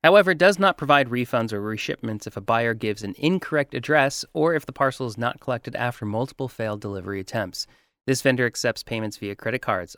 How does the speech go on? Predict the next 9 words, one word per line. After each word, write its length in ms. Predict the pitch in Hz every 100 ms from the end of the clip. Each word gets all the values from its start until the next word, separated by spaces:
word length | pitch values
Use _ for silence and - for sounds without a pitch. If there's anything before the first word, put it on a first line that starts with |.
| -
Alternatively, 560 | 123 120 113 113 120
you 140 | 110 117
can 160 | 127
use 180 | 113 120
Bitcoin. 520 | - 156 - 156 95 - _ _ _ _ _ _ -
Modafinil 500 | 123 120 127 139 131
and 80 | 120
piracetam 560 | 117 107 - 120 107
dosage. 540 | 101 98 - 76 -